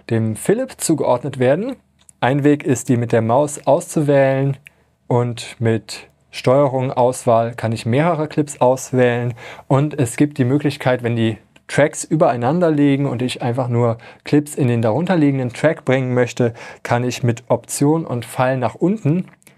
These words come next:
die Tracks runterschieben. Das ist allerdings wieder eine Methode, wo ich mit der Maus anwählen muss und dann, äh, entsprechend positioniere. Es gibt auch Möglichkeiten, wieder mit, äh, Kopieren, Einfügen zu arbeiten.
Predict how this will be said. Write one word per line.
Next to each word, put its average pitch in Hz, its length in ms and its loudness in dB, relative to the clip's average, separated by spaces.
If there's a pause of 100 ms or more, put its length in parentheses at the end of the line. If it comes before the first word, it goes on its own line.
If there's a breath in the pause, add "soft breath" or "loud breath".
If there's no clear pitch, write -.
(120)
die 127 120 -2 (140)
Tracks - 380 -2
runterschieben. 165 840 0 (460 loud breath)
Das 143 180 2
ist 185 140 0
allerdings 151 400 2
wieder 147 160 4
eine 131 100 -2
Methode, 131 460 0
wo 123 80 2
ich 120 100 -4
mit 123 140 -4
der 113 100 2
Maus 131 400 0
anwählen 143 560 2
muss 135 260 -2
und 120 220 -6
dann, 117 300 -2 (260 loud breath)
äh, 107 300 -4 (300)
entsprechend 117 580 -2
positioniere. 147 840 0 (260 loud breath)
Es 143 260 0
gibt - 300 -2
auch 135 320 0 (100)
Möglichkeiten, 135 720 0
wieder 123 240 2
mit, 120 300 -4 (320 loud breath)
äh, 123 240 -2
Kopieren, 139 560 0
Einfügen 170 560 0
zu - 160 -4
arbeiten. 127 600 0